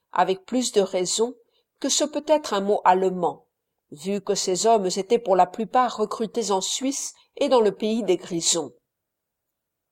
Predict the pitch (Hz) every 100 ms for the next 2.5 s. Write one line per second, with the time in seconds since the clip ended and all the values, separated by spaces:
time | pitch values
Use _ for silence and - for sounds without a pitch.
0 | _ _ _ _ 254 302 - 269 269 320
1 | 208 208 202 - 226 202 220 190 196 196
2 | 180 165 151 151 156